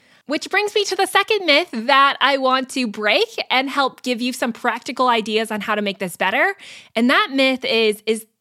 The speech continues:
the goal is climax and ejaculation, which, as I mentioned multiple times, it is absolutely not. For men, it's all about the buildup, and it's enjoying the act of connecting that's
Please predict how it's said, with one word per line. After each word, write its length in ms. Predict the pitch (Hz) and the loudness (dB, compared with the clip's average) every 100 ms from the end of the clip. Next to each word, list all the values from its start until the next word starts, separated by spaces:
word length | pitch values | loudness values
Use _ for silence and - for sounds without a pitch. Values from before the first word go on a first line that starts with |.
| _ | _
the 80 | - | -8
goal 540 | 190 - 233 320 370 - | -8 0 2 4 0 -2
is 160 | 214 - | -4 -4
climax 600 | - 233 240 240 233 - 214 | -2 0 0 -2 -4 -8 -4
and 80 | |
ejaculation, 960 | 214 196 185 180 196 185 175 - 98 - _ _ _ _ | -2 0 -2 -2 -2 -2 -2 -4 -6 -8 _ _ _ _
which, 140 | 180 233 | -2 0
as 160 | 262 | 4
I 80 | 381 | 4
mentioned 420 | 453 453 392 339 | 2 2 0 2
multiple 320 | 254 254 339 | 2 2 0
times, 420 | 370 277 240 226 - | 2 2 2 0 -2
it 100 | 220 | 0
is 140 | 226 226 - | 0 0 0
absolutely 680 | 220 240 - 226 214 - 196 | 2 0 -2 0 0 0 -4
not. 340 | 190 147 - _ _ | -2 -4 -8 _ _
For 140 | - 226 | 0 2
men, 340 | 220 247 381 415 - - | 4 4 2 0 -6 -2
it's 180 | 233 - - | -2 -2 0
all 320 | 226 262 330 | 4 6 4
about 440 | 302 226 196 240 - | 2 2 4 2 0
the 80 | 180 | -4
buildup, 680 | - 330 339 196 165 - - | 2 2 2 -2 -2 -4 -8
and 120 | 254 269 | -4 -2
it's 160 | - | -2
enjoying 840 | 254 226 202 190 202 247 311 359 285 | 0 0 0 0 0 0 -2 -2 -2
the 140 | 247 | -2
act 300 | 208 240 - | -2 -2 -4
of 140 | 220 - | -8 -6
connecting 960 | 220 208 214 349 453 - 196 180 170 - - - - | -6 -2 0 0 -2 -8 -8 -6 -8 -12 -20 -12 -4
that's 200 | 240 | -4